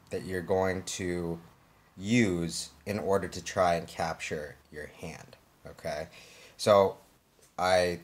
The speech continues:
think I mentioned this in maybe our first meeting together, but I have a pro-, I had a professor named Linda Bond. Um, she was my human figure anatomy teacher at Mass Art,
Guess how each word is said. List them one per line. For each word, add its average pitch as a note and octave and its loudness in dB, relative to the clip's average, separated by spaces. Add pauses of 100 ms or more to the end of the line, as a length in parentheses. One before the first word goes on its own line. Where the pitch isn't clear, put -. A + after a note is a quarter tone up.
(120)
think A2 0
I G2+ 6
mentioned G#2 0
this A2 0
in G2+ -2
maybe F#2+ 2
our F2+ 4
first G2 -2
meeting G2+ 0
together, G#2 2
but F2 4
I F2 0
have F2 2
a E2 -4
pro-, - -10
I D2 -8
had A#2+ 6
a A2+ 4
professor F2+ -2
named E2+ -4
Linda F2+ 0
Bond. F#2 4 (800)
Um, F2 4 (580)
she - -6
was F#2+ -4
my F#2 2
human G2+ -2
figure G2 0
anatomy F#2+ 0
teacher G#2 -2
at F2 0
Mass E2+ -4
Art, A2 4